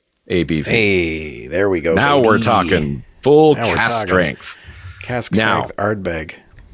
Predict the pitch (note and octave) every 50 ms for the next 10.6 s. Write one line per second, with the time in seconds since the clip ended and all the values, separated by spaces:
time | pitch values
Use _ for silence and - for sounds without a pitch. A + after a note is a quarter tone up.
0 | - - - - - G2 G#2+ A2+ A2 G#2 G2 A2 C#3 D#3+ F#3 E3+ - A2+ F#2 D2
1 | B1+ A#1 - - _ _ _ _ _ - A#2+ G#2+ F2+ - A2+ G#2 G2 - - -
2 | - _ _ _ _ _ - A2+ G#2+ G2+ G2 G2 F#2 F#2 F2 F2 F2 F2 E2+ E2
3 | D#2+ - - - - - - _ _ _ _ _ _ _ _ _ - - _ _
4 | _ _ _ - G2+ F#2 F2+ F2 E2+ E2 D#2+ D#2+ D#2+ D#2 D#2 D2+ _ _ - _
5 | _ _ _ _ _ _ - - - - G2+ G2+ F#2 E2+ D#2 C#2 _ - - -
6 | - - F2 D#2 - _ _ - F#3+ F#3+ F3 - C3+ A#2+ A2 F2+ - - A2 G2
7 | F2+ E2 D2+ - F#2+ F2+ - - - A2 G#2+ F2+ F2+ - - G#2 F#2+ F2 E2+ D2+
8 | F2 G2 F2+ E2 C2+ - - _ - - - - - - - - - _ - -
9 | G2+ G#2 G2 G2 F#2+ F2 - - - F2 E2 D#2+ A#2+ D3 D#3 - - - - -
10 | - B2 B2 A2+ F#2+ F2 - - - - - -